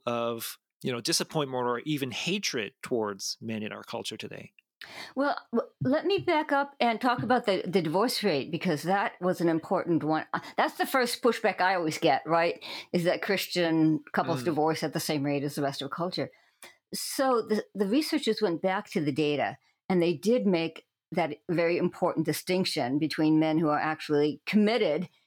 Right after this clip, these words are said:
Speaker 2: evangelicals who attend church regularly, they're authentic about it, um, and nominal Christians. Because in America, in North America,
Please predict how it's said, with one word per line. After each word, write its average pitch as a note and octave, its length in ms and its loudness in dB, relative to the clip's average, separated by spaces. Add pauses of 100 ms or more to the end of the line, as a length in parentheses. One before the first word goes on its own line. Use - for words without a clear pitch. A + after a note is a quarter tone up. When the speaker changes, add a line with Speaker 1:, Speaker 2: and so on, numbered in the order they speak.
(160)
Speaker 2:
evangelicals D#3 920 2
who - 80 0
attend G3 320 0
church F#3+ 300 -2
regularly, D3 800 2 (380)
they're D3 200 2
authentic F3+ 480 0
about C#3+ 320 2
it, C#3+ 160 0 (440)
um, F#3 320 2 (180)
and G3+ 240 2
nominal F#3 560 4
Christians. - 440 -4
Because A#3+ 320 -2
in A3+ 120 4
America, F3+ 640 2
in F3+ 180 2
North G3+ 360 2
America, F3 640 2